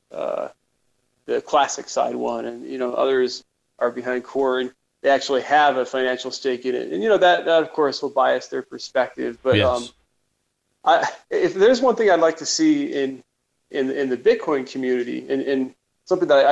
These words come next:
Speaker 1: I, I do think currently exists in Ethereum that I like, and it kind of goes back to what I was alluding to before with,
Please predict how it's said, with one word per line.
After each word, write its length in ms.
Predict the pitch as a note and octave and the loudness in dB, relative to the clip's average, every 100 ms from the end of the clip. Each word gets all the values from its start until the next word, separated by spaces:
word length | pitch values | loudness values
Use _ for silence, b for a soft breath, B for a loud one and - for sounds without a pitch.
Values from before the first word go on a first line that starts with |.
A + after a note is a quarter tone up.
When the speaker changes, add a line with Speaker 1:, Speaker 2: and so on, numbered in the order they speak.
| C#3+ | 4
Speaker 1:
I, 80 | D#3 | 4
I 60 | C#3 | 2
do 160 | E3 | 0
think 200 | D#3+ C3+ | -2 -4
currently 360 | - F3 E3 D3 | 0 0 2 0
exists 300 | C3+ C#3+ C#3+ | -2 -4 -4
in 80 | C3+ | -4
Ethereum 280 | - C#3+ B2+ | -2 -2 2
that 80 | |
I 60 | B2+ | 2
like, 340 | B2 A#2+ A#2+ | 4 2 2
and 80 | C3+ | -4
it 80 | C3 | -2
kind 180 | D#3 C#3+ | 0 2
of 180 | C3 C#3 | 0 0
goes 180 | C#3+ | -2
back 240 | - C3 C3 | 2 0 0
to 80 | C3+ | -2
what 80 | C3 | 0
I 60 | |
was 140 | B2 B2 | 0 0
alluding 300 | B2+ C3 B2 | -2 -4 -6
to 160 | C3 | -10
before 460 | B2 B2+ - D#3+ C#3 | -14 -10 0 2 2
with, 180 | C3 | -2